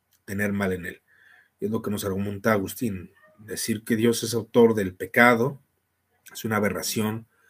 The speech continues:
y una blasfemia. Dios no es autor, es el libertador, es el salvador.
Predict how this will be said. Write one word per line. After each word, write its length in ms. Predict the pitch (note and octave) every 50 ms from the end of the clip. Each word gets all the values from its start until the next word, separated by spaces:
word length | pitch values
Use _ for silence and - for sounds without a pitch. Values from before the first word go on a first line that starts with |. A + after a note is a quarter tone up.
| _ _ _ _ _ _ _ _
y 80 | A2+
una 140 | G#2+ G#2 G2+
blasfemia. 540 | F#2+ F#2 E2+ - - - F2 F#2 F#2 F2+ E2
Dios 300 | F2 G#2 A2 A#2+ A#2+ A#2
no 100 | A#2 A#2
es 120 | A2+ -
autor, 340 | A#2+ G#2 - - E2+ F#2+ - -
es 280 | G#2 A2 A2+ - -
el 200 | - G2+ A2+ G#2
libertador, 720 | G2+ G#2 G2 F#2+ F#2+ F#2 F2+ - - F#2+ F2 F2 F#2 F#2+ G#2
es 180 | G#2+ - -
el 160 | C3 B2+ A#2 G#2+ G2
salvador. 760 | - - - G2 F#2 F#2 F2 F#2 F#2 F2 F#2 F#2+ - -